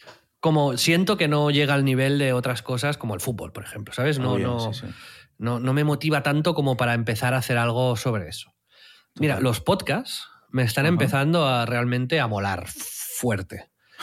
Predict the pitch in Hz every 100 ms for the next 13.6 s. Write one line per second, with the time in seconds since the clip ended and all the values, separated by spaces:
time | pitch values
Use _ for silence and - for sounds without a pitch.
0 | - - 123 165 143 123 127 165 151 185
1 | - _ 127 - 127 147 190 175 131 190
2 | 156 127 180 262 - _ _ _ _ _
3 | 123 131 123 135 180 180 165 156 143 180
4 | 175 147 113 127 147 135 135 127 - 139
5 | 151 160 - _ _ - _ _ 127 120
6 | 123 - 160 - 131 120 127 175 160 190
7 | 160 131 123 143 123 117 117 95 101 -
8 | 101 90 - - - - - _ _ -
9 | - _ - 135 147 147 143 131 143 151
10 | 135 160 139 113 113 139 165 190 - -
11 | 110 110 120 120 135 127 113 113 110 120
12 | 151 135 156 - _ - _ _ _ -
13 | 117 113 110 107 110 120